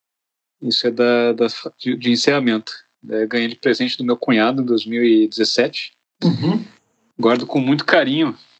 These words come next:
Speaker 1: essa. Às vezes eu tiro a asa dele pra não ficar batendo ali no, nos livros, que eu tô
Speaker 2: Uhum.
Speaker 1: pouco a pouco expandindo aqui minha, minha biblioteca. Tenho focado
Speaker 2: Uhum.
Speaker 1: muito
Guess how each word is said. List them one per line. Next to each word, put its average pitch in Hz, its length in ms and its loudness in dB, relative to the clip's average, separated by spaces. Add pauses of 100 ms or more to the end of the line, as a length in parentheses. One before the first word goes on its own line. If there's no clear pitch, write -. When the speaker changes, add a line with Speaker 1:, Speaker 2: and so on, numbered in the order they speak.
(200)
Speaker 1:
essa. 107 560 -4 (800)
Às 127 80 -2
vezes 151 140 4
eu 175 60 4
tiro 165 280 0
a 165 60 4
asa 156 180 -2
dele 135 440 -2 (640)
pra 123 120 -8
não 131 120 -10
ficar 139 560 2
batendo 143 540 0
ali 131 260 0
no, 135 300 -6
nos 127 220 -4
livros, 123 720 0 (180)
que - 100 -10
eu 120 60 -6
tô - 440 0
Speaker 2:
Uhum. - 60 -14 (720)
Speaker 1:
pouco 135 220 0
a 135 60 0
pouco - 240 0
expandindo 143 600 -2
aqui 135 280 -2
minha, 113 380 -2 (520)
minha 117 100 -4
biblioteca. 120 560 0 (240)
Tenho 120 160 -8
focado 135 420 0
Speaker 2:
Uhum. 123 60 -4
Speaker 1:
muito 180 480 -4